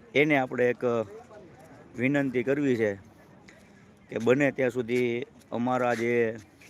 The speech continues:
માહોલની અંદર અને અત્યારે જે ચાલુ છે ને, એમાં બને ત્યાં સુધી તમારે કોઈ પ્રકારની ખોટી રીતના દખલ ન કરવી,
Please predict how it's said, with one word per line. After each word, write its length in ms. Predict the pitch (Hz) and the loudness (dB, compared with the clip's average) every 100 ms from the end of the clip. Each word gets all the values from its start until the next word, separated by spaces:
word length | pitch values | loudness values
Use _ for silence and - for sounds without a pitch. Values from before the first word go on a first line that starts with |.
| - _ - - - - - - - - - - - | -20 _ -20 -20 -20 -20 -20 -20 -20 -20 -20 -18 -6
માહોલની 640 | 104 107 135 123 117 117 | -2 -2 -2 -2 0 0
અંદર 300 | 110 123 110 92 - - - - - - | 0 0 0 -4 -18 -20 -20 -20 -20 -14
અને 160 | 113 110 | -10 -8
અત્યારે 360 | 107 123 117 | -4 -2 0
જે 140 | 110 110 | 0 -4
ચાલુ 440 | - 113 127 135 | -4 -2 2 2
છે 160 | 151 151 | 2 0
ને, 200 | 113 101 - - - - - | -2 -6 -14 -20 -20 -16 -6
એમાં 420 | 117 117 117 117 - - - - - - | -4 -2 -2 -4 -12 -20 -20 -20 -20 -6
બને 300 | 110 120 147 | 2 4 6
ત્યાં 260 | 139 143 135 | 4 4 2
સુધી 340 | - 127 127 | 2 0 2
તમારે 360 | 131 123 123 123 | 2 0 0 0
કોઈ 220 | 110 120 | 0 -2
પ્રકારની 420 | 120 123 131 127 | -2 -2 -2 -4
ખોટી 280 | 123 117 120 | -2 -2 0
રીતના 280 | 127 - 123 | -2 -2 -4
દખલ 540 | 120 117 - 123 123 | 0 -2 0 2 2
ન 200 | 120 151 | 2 0
કરવી, 340 | 131 107 98 | 0 -2 -4